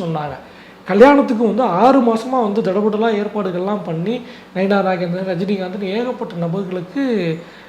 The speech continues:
வேலுமணி பத்திரிக்கை வச்சார். கல்யாண முதல் நாள் ரெண்டாம் தேதி ரிசப்ஷன், வானதி சீனிவாசனும் ஜி கே வாசனும் வந்தாங்க. அடுத்த நாள் கல்யாணம். கல்யாணத்துல அதிமுகவுடைய முன்னாள் அமைச்சர்கள் எல்லாரும் இருக்கிறாங்க,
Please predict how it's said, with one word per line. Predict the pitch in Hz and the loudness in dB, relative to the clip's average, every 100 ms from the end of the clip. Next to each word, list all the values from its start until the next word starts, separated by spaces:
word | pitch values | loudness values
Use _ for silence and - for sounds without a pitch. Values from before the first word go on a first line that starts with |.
| - | -6
வேலுமணி | 190 214 196 175 | 2 2 2 -2
பத்திரிக்கை | 170 190 180 180 | -6 -8 -4 -4
வச்சார். | 151 - 156 180 175 - | -4 -6 -6 -6 -10 -14
கல்யாண | 156 175 226 240 214 - - 208 | -6 -4 -2 -2 -4 -8 -18 -10
முதல் | 175 214 | -2 2
நாள் | 240 | 2
ரெண்டாம் | 220 175 190 226 | 0 -2 0 0
தேதி | 208 175 | 0 0
ரிசப்ஷன், | 160 165 185 - 240 - - - - - | -2 -2 -4 -4 -4 -8 -18 -20 -20 -2
வானதி | 180 240 247 | 2 4 6
சீனிவாசனும் | 214 190 175 165 175 214 285 - - - | 4 2 -2 -2 -4 -4 -6 -12 -20 -2
ஜி | 202 | 0
கே | 185 | 2
வாசனும் | 175 165 175 | 0 -2 -4
வந்தாங்க. | 185 156 147 143 - - | -4 -4 -4 -6 -12 -6
அடுத்த | 180 269 277 302 | 0 0 2 2
நாள் | 240 220 277 | 6 4 4
கல்யாணம். | - 185 196 175 165 - - - - | 0 0 0 0 -4 -10 -18 -20 -2
கல்யாணத்துல | 185 269 294 220 202 180 196 | 4 6 4 2 -2 -2 0
அதிமுகவுடைய | 220 277 247 214 190 226 226 | 0 2 0 0 0 2 2
முன்னாள் | 196 254 | 2 2
அமைச்சர்கள் | 247 208 190 170 | 2 0 0 2
எல்லாரும் | 170 170 190 226 214 185 | 2 2 4 4 2 0
இருக்கிறாங்க, | 165 170 156 143 | 0 0 0 -4